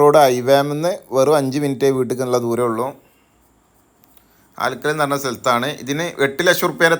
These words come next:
താഴെയാണ് വില. എട്ട് ലക്ഷത്തിന് താഴെയാണ് വില. ഇവിടെ ഇഷ്ടംപോലെ വർക്ക് ഏരിയ ഉണ്ടാക്കാനും എന്തിനും സൗകര്യമുണ്ട്. ഇഷ്ടംപോലെ അതുണ്ട്. ഇതൊക്കെ കച്ചറൊക്കെ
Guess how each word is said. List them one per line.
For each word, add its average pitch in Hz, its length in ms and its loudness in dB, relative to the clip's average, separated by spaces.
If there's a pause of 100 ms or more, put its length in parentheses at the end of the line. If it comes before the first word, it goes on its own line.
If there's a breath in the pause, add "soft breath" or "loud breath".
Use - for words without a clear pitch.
താഴെയാണ് 147 480 2
വില. 123 120 -2 (1300 soft breath)
എട്ട് 113 180 -16
ലക്ഷത്തിന് 156 460 -4
താഴെയാണ് 135 580 2
വില. 120 120 0 (1600 soft breath)
ഇവിടെ 135 200 -4
ഇഷ്ടംപോലെ 151 500 2
വർക്ക് 131 320 0
ഏരിയ 151 160 2
ഉണ്ടാക്കാനും 143 500 2
എന്തിനും 143 340 -6
സൗകര്യമുണ്ട്. 131 440 -2
ഇഷ്ടംപോലെ 147 640 0
അതുണ്ട്. 127 260 -4
ഇതൊക്കെ 120 280 -4
കച്ചറൊക്കെ 151 380 -4